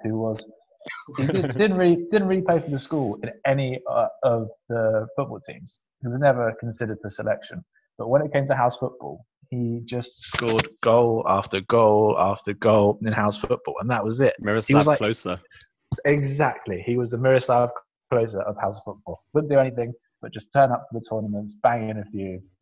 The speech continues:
Speaker 1: "Thanks for coming. See you later."
Speaker 2: <laughs> Joe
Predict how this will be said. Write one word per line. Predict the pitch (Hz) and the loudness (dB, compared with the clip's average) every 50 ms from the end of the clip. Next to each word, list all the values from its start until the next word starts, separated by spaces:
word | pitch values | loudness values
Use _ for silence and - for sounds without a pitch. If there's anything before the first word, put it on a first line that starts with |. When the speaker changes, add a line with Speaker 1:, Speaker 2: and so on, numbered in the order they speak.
| _ _ - | _ _ -8
Speaker 1:
"Thanks | 107 113 107 - | -8 -8 -8 -12
for | - 98 | -14 -8
coming. | - 101 95 95 92 95 92 - _ | -8 -8 -6 -6 -10 -10 -12 -16 _
See | - - - 98 | -20 -14 -10 -8
you | 95 92 | -8 -6
later." | 90 87 87 - - - 139 - - | -8 -4 2 2 2 2 0 -6 -8
Speaker 2:
<laughs> | 131 - - - _ _ _ _ _ _ | -10 -14 -14 -18 _ _ _ _ _ _
Joe | - 120 123 | 2 2 2